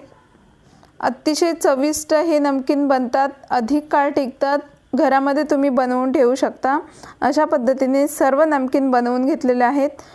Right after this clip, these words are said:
आता तळून घेऊयात. गॅसवरती कढाई ठेवली,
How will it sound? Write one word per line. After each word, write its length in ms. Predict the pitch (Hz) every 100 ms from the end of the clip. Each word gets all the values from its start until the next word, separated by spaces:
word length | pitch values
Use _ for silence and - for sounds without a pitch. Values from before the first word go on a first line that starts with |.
| - -
आता 220 | 233 302 302
तळून 260 | 294 285 302
घेऊयात. 480 | 302 339 262 262 277 - _ _ _ _ - - _ _ - _ 247
गॅसवरती 540 | 269 285 294 302 294 294
कढाई 360 | 302 254 262
ठेवली, 460 | 285 320 262 262